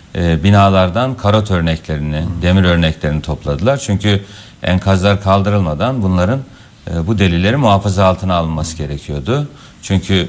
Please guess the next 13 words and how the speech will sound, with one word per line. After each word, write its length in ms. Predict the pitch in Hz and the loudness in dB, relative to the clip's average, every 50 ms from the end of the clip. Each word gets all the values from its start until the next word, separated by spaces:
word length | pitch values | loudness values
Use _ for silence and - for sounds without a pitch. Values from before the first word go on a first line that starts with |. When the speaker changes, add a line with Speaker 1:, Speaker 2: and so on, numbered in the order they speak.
| - - - | -6 -12 -8
Speaker 1:
ilerideki 760 | - 87 90 90 90 82 87 90 - - 98 90 90 85 - - - | -4 0 2 2 2 2 0 -2 -2 -2 -2 -2 -2 -2 -4 -8 -12
süreçte 560 | - - - 80 78 78 - - - 98 98 | -10 -6 -4 -2 -2 -2 -4 -2 -2 0 2
hem 240 | 92 95 98 98 92 | 4 4 2 2 0
hukuk 360 | 87 95 92 - 117 107 104 | -2 -4 -4 -4 -4 -2 0
yargılamalarında 840 | 104 98 98 98 98 107 110 110 110 110 110 110 110 113 117 117 110 | 2 2 2 2 0 -2 -2 0 0 0 0 0 0 -2 -2 -2 -2
hem 120 | 104 101 | -2 -2
idari 360 | 90 92 87 92 90 90 107 | -2 0 2 2 2 4 4
yargıda 500 | 120 127 123 123 120 127 120 139 143 143 139 - - - - - - - | 4 2 2 2 0 -2 -2 -2 -2 -2 -4 -10 -18 -20 -20 -20 -14 -6
hem 200 | - 113 110 110 | -4 -2 0 2
de 220 | 107 104 101 - - - - | 2 2 2 0 -2 -8 -6
ceza 360 | 87 95 95 87 92 117 120 | -2 0 0 2 2 4 4
yargılamasında, 920 | 113 101 90 87 82 80 80 78 76 76 - - 95 95 104 120 143 139 - - - - - - - - _ - | 4 4 2 0 0 -4 -4 -4 -6 -6 -6 -4 -4 -2 0 0 0 -2 -4 -10 -18 -20 -20 -20 -20 -20 _ -8
e, 240 | 78 76 76 76 | -4 -4 -2 -2